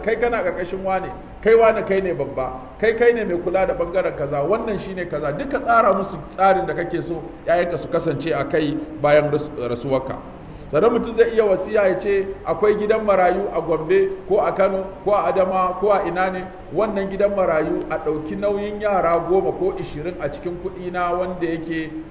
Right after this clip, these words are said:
kuɗi kaza daga cikin kuɗi na har su gama karatu su samu ƴanci, su samu sana'a da aikin yi. Wani zai iya yin wasiya kuma alal amwal, ya ce dukiyarsa yake so ko gidansa na guri kaza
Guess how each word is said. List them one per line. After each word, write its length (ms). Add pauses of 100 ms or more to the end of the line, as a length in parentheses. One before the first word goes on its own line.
kuɗi 300
kaza 340
daga 220
cikin 260
kuɗi 240
na 220 (200)
har 120
su 120
gama 220
karatu 400
su 140
samu 180
ƴanci, 420 (200)
su 80
samu 260
sana'a 400
da 80
aikin 360
yi. 60 (560)
Wani 200
zai 160
iya 180
yin 80
wasiya 400
kuma 220
alal 260
amwal, 360 (440)
ya 80
ce 160
dukiyarsa 560
yake 260
so 200
ko 180 (100)
gidansa 400
na 120
guri 260
kaza 320